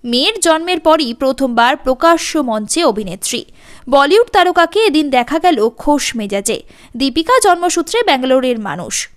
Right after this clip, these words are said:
মেয়ে জন্মের পর তাকে সেইভাবে সকলের সামনে দেখা না গেলেও এই অনুষ্ঠানে নিজেকে আর ধরে রাখতে পারলেন না।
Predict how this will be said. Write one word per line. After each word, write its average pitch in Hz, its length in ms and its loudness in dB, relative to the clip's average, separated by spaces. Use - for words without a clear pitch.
মেয়ে 226 220 -6
জন্মের 226 340 -4
পর 247 240 -2
তাকে 262 280 -4
সেইভাবে 277 540 -4
সকলের 277 420 -4
সামনে 254 400 -6
দেখা 269 280 -2
না 247 220 -2
গেলেও 247 360 -2
এই 285 180 2
অনুষ্ঠানে 277 680 -2
নিজেকে 247 460 -2
আর 415 100 4
ধরে 320 260 0
রাখতে 269 360 -2
পারলেন 208 380 -4
না। 202 220 -4